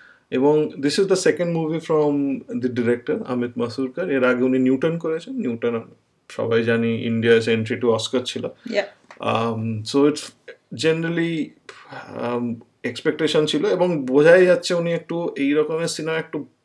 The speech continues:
Speaker 1: বেশি করতে হতে ভালোবাসেন,
Speaker 2: <laughs>
Speaker 1: যেখানে একটা
Speaker 2: Probably, হ্যাঁ।
Speaker 1: গভর্নমেন্ট অফিসিয়াল fighting against all odds against the
Speaker 2: True,
Speaker 1: system,
Speaker 2: true,
Speaker 1: trying to
Speaker 2: true।
Speaker 1: do something better।
Speaker 2: Yeah।
Speaker 1: এটা সবসময় বোধহয় সম্ভব হয়ে ওঠে না, কারণ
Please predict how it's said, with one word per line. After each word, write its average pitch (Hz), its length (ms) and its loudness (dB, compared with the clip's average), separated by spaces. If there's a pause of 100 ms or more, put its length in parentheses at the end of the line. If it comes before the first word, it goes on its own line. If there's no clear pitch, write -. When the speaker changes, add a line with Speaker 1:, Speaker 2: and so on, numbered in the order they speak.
(140)
Speaker 1:
বেশি 127 240 -6
করতে 170 240 -6
হতে - 160 -4
ভালোবাসেন, 156 560 4
Speaker 2:
<laughs> - 20 8
Speaker 1:
যেখানে 262 180 8
একটা 233 260 8
Speaker 2:
Probably, 220 300 6
হ্যাঁ। 220 300 4
Speaker 1:
গভর্নমেন্ট 165 560 4
অফিসিয়াল 170 760 4 (300)
fighting 139 480 0 (160)
against 143 640 0 (220)
all 135 200 6
odds 127 280 6
against 127 340 2
the 127 120 2
Speaker 2:
True, - 180 -2
Speaker 1:
system, 247 260 6
Speaker 2:
true, 135 100 2
Speaker 1:
trying 156 400 4
to 180 120 0
Speaker 2:
true। 143 120 -2
Speaker 1:
do 160 200 -4 (460)
something 147 420 -2
better। 131 260 6 (320)
Speaker 2:
Yeah। 175 220 4
Speaker 1:
এটা 165 140 4
সবসময় 175 580 0
বোধহয় 143 340 2
সম্ভব 151 420 0
হয়ে 156 200 8
ওঠে 156 180 6
না, 110 140 -4
কারণ 151 300 0